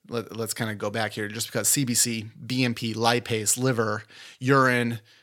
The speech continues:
pregnancy, E K G trope, C T scans are kind of the, your average set. You, you by no means have to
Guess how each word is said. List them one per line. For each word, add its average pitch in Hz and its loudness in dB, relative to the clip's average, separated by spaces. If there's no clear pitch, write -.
pregnancy, 135 4
E 131 -4
K 139 6
G 117 -2
trope, 135 6
C - 0
T 156 2
scans 120 4
are 113 2
kind 135 0
of 104 -4
the, 107 -2
your 107 -6
average 117 -2
set. - 0
You, 127 -4
you 143 -4
by 123 6
no 131 2
means 143 6
have 123 2
to 113 -2